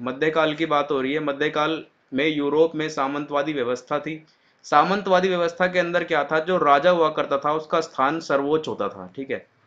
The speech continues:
राजा के नीचे, राजा जो अपनी भूमि थी, जमीनें जो थी, वो सरदारों को, जो धनी सरदार हुआ करते थे, ठीक है, ठीक है, धनी वर्ग जो था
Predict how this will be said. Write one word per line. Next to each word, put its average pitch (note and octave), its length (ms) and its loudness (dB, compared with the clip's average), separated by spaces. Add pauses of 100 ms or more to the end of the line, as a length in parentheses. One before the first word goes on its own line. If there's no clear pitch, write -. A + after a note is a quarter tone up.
(280)
राजा D3+ 440 6
के G3+ 180 0
नीचे, F#3 360 0
राजा E3+ 320 6
जो F#3 140 0
अपनी F#3 280 -2
भूमि C#3 400 -2
थी, E3 200 -4
जमीनें D#3 420 0
जो D#3 140 0
थी, C3+ 300 -4
वो D#3 160 0
सरदारों C#3 540 2
को, C#3 180 -4
जो C#3+ 120 -4
धनी C#3 280 0
सरदार C#3 340 2
हुआ A#2+ 180 0
करते A#2 300 -8
थे, B2 160 -12
ठीक D3+ 200 -10
है, A#2+ 80 -4 (540)
ठीक D3 140 -2
है, C3+ 100 0
धनी D3 240 2
वर्ग E3+ 260 2
जो D3+ 180 0
था A#2+ 260 0